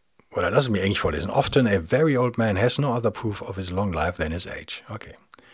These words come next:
Also unheimlich oft ist es so, dass ein alter Mann, oder ein sehr alter Mann, sagt er hier, gar keinen anderen Beweis für sein langes Leben hat als sein Alter.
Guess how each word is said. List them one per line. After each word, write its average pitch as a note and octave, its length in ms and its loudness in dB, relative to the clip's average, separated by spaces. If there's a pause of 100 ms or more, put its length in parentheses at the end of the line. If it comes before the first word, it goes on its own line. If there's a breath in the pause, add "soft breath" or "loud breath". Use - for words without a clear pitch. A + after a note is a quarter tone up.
(180 loud breath)
Also E2+ 260 -8
unheimlich D3+ 640 -2
oft G#2 200 -6
ist F#2 160 -2
es G2+ 60 -6
so, A#2 120 0
dass F#2 180 -2
ein D#2+ 180 -8
alter A#2+ 340 -2
Mann, F2 240 -4
oder D2 140 -6
ein D2 100 -10
sehr G2+ 220 -2
alter F2 180 -6
Mann, F2+ 160 -6
sagt G#2 200 -10
er F#2 60 -8
hier, B2 240 -6 (720 loud breath)
gar G2+ 140 -6
keinen G#2 200 -2
anderen G2 240 -2
Beweis E2+ 400 0
für D3 140 2
sein G#2+ 240 2
langes G2+ 320 0
Leben E2 340 -2
hat F2 140 -4
als D#2+ 220 -4
sein G2 160 -2
Alter. A2+ 380 0